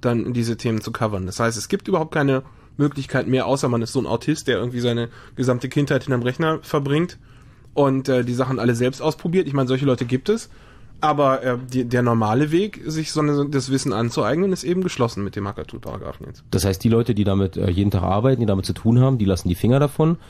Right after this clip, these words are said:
Speaker 2: und, äh,
Speaker 1: Nicht
Speaker 2: machen,
Speaker 1: unbedingt.
Speaker 2: und ma-, machen uns nicht vor. Also wenn, es geht ja auch darum, irgendwie, äh, Kriminalität per, äh, Online und so,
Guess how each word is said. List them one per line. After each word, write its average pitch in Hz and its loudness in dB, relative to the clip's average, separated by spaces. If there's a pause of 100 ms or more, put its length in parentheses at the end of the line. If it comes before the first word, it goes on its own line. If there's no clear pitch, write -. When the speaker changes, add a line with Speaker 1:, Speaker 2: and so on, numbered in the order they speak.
(200)
Speaker 2:
und, 110 2
äh, 107 4
Speaker 1:
Nicht 98 2
Speaker 2:
machen, 107 4
Speaker 1:
unbedingt. 135 -2
Speaker 2:
und 113 4
ma-, 107 2
machen 107 2
uns 101 0
nicht 98 -2
vor. 131 2
Also 98 2
wenn, 98 2
es - -2
geht 117 4
ja 123 4
auch 92 2
darum, 92 2
irgendwie, 92 2
äh, 85 4 (640)
Kriminalität 98 2
per, 87 0
äh, 82 -2
Online 92 4
und 82 -2
so, 85 0